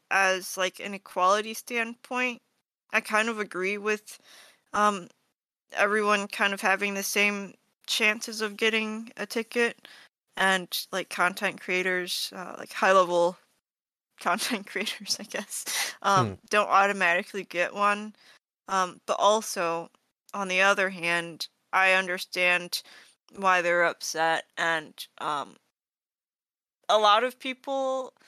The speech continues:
Speaker 1: like, not the content creator themselves, but, like, I've seen a lot of people who were fans of those content creators saying, like, "Well, I really wanted to see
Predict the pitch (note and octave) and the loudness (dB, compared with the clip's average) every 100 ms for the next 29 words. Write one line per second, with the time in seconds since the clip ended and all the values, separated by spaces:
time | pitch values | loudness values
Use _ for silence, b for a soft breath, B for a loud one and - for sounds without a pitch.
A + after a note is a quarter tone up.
0 | b _ _ - G3+ - - _ G#3 A#3 | b _ _ -2 -2 -4 -20 _ 0 2
1 | A#3 A#3+ A3 F#3+ A#3 A3 G3 F#3+ F3+ E3+ | 4 2 -2 -2 -4 -6 -2 -2 -2 -8
2 | E3+ - E3+ F#3+ B3 - - F#3+ F#3 - | -14 -4 0 0 0 -8 -4 0 0 -2
3 | A3 F#3+ F3+ F3+ F#3 - - F3+ F3+ F#3+ | -2 2 6 6 4 -2 -12 -10 -10 -10
4 | E3+ E3+ - D#3+ E3+ F#3+ G3+ G3 G3 F#3+ | -8 -8 -2 0 0 -2 -8 -6 -6 -6
5 | - G3+ G#3+ G#3+ G#3 G#3 G3+ G#3+ A3 - | -4 -4 -4 -8 -10 -4 -2 -2 -2 0
6 | F3+ E3+ E3+ D3+ - B B _ - F#3 | 0 -2 -6 -8 -10 B B _ 0 2
7 | - G3+ G3+ G3 G3 F3 E3+ F3+ F3 - | 4 2 4 4 2 4 4 4 2 -2
8 | E3+ - - G3 F#3 F3+ | 0 0 -2 -6 -6 -8